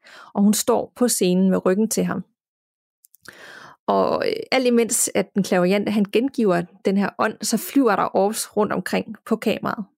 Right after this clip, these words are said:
som man også ser på den her video. Og ånden beskrives som en kvinde, som, øh, muligvis, øh, har været danser der. Hun er ikke vant til påhæng,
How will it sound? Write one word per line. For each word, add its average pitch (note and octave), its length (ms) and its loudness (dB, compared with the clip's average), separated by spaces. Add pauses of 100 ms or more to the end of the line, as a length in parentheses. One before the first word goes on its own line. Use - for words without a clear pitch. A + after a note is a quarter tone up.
(260)
som G3 200 0
man E3+ 140 4
også F3+ 180 2
ser F3+ 160 0
på - 120 -6
den F3+ 100 2
her F3+ 100 4
video. F#3 380 -6 (1200)
Og G3 200 0
ånden A#3+ 240 2
beskrives A#3 480 2
som F#3+ 160 2
en F3 80 2
kvinde, F#3 400 2 (440)
som, F3 420 0
øh, - 60 -2 (680)
muligvis, A#3 560 2 (180)
øh, G#3+ 220 0
har G3 80 0
været E3 180 0
danser F3+ 280 0
der. G#3+ 140 0
Hun G#3 220 2
er - 120 0
ikke C4+ 240 -4
vant A#3 220 0
til A3 140 0
påhæng, A#3 480 -2